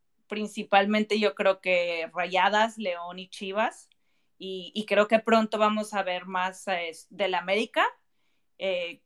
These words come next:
yo creo que esos van a ser los equipos que van, que van a ser los que m-, mejores y más fichajes se lleven, eh, en esta temporada.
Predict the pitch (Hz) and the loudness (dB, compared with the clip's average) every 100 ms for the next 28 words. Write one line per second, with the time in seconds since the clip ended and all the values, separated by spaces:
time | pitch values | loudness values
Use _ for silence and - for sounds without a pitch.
0 | - 220 214 220 233 233 214 220 220 226 | -8 -6 -4 -4 -4 -6 -2 0 0 -4
1 | 220 214 190 190 190 202 196 185 185 175 | -6 -8 -10 -10 -6 0 2 2 0 -10
2 | - 190 180 180 190 208 196 196 190 180 | -4 0 2 0 0 0 0 -2 -2 -4
3 | 170 - - _ 180 202 - 226 233 247 | -6 -20 -20 _ -4 -2 2 4 6 4
4 | 240 208 196 208 190 190 202 185 180 175 | 2 -2 -4 -6 -10 -10 -10 -12 -2 0
5 | 175 180 185 185 _ _ _ 180 175 170 | 0 -2 -6 -20 _ _ _ -4 -2 -2
6 | 156 - - 175 175 175 202 196 208 175 | -6 -12 -10 -8 -8 -8 -6 -4 -2 2
7 | 175 196 233 320 | 6 6 6 2